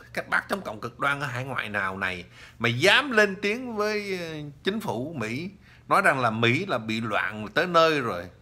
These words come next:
cần lật đổ chính phủ Mỹ đi. Đố. Nhưng mà đó, Việt Nam mà có một chút gì thôi là quý vị sẽ xem thấy liền. Khác nhau như thế.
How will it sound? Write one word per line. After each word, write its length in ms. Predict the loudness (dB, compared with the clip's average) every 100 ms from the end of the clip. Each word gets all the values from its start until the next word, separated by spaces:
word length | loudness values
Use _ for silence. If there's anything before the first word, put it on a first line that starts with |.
| -2
cần 240 | 0 2
lật 200 | 0 0
đổ 200 | -2 -4
chính 140 | -2 -6
phủ 160 | -6
Mỹ 220 | -4 -4 -6
đi. 120 | -10 -14 -20 -20 -4
Đố. 440 | 2 2 2 -4 -14 -20 -20 -20 -20 -20 -20 -20 -20 -20 -20 -20 -20 -20 -20 -20 -20 -20 -20 -20 -20 -20 -20 -18
Nhưng 220 | -6 0
mà 300 | 2 2 0
đó, 180 | -2 -6 -8 -10
Việt 220 | -6 -6
Nam 280 | 0 0 2
mà 60 | -2
có 180 | -6 -8
một 280 | -8 -10
chút 120 | -10 -10 -6
gì 180 | -4 -4
thôi 320 | -4 -6 -6 -12
là 160 | -6 -4
quý 160 | -2 -2
vị 140 | -2
sẽ 140 | -4
xem 160 | -8 -8
thấy 120 | -6 -4
liền. 220 | -4 -6 -18 -20 _ -20 -20 -20 -20 -20 -20 -20 -20 -12
Khác 280 | -2 -2 0
nhau 200 | -4 -2
như 160 | -4
thế. 240 | -6 -10